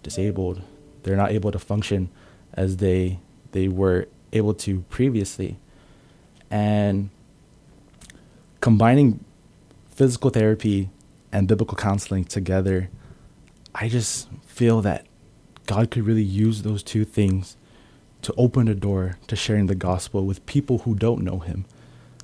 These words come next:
to people who are searching, yet they don't have the answers. They, they, they can't see the, the hope in the midst of the storm.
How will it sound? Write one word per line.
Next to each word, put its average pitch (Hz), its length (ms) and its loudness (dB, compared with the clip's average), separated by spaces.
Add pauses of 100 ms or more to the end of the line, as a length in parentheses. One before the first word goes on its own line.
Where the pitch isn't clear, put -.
(140)
to 110 160 0
people 120 520 0 (140)
who 117 320 4
are 98 120 0
searching, 110 720 -2 (1160)
yet 101 320 0 (680)
they 101 100 0
don't 92 200 -4
have 98 380 -2
the 98 100 -4
answers. 90 600 -4 (240)
They, 101 200 -2 (120)
they, 98 220 2
they 90 180 -2
can't 113 320 0
see 107 580 0 (1200)
the, 107 520 0 (200)
the 107 100 -4
hope - 520 2 (1040)
in 113 260 6
the 104 60 4
midst 104 280 2
of 98 100 -4
the 90 80 -6
storm. 90 380 -6